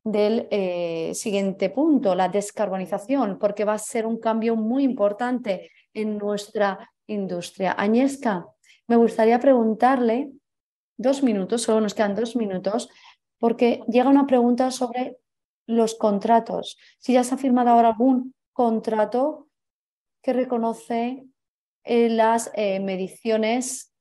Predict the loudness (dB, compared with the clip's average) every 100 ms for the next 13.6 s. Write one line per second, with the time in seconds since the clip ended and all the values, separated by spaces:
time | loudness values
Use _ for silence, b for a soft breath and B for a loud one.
0 | _ -6 -2 0 0 -2 0 0 0 -4
1 | -4 -4 -8 -4 -4 -4 -4 -2 0 0
2 | -4 -6 -8 -6 -4 0 2 2 0 -2
3 | -4 -6 -6 -4 -2 -2 -2 -8 -14 _
4 | _ _ B B B 0 4 6 4 4
5 | 2 2 4 2 2 0 -2 -10 -20 _
6 | _ _ _ _ _ _ _ 0 2 2
7 | 4 4 4 0 -10 -18 _ _ _ -12
8 | -8 -4 -2 0 2 2 2 2 0 -2
9 | -4 -6 -12 _ _ -2 0 2 2 0
10 | 2 0 0 B B _ -4 0 0 4
11 | 4 4 2 2 2 B B _ 2 4
12 | 6 2 -2 0 0 -2 -6 -6 -4 0
13 | 0 0 0 0 0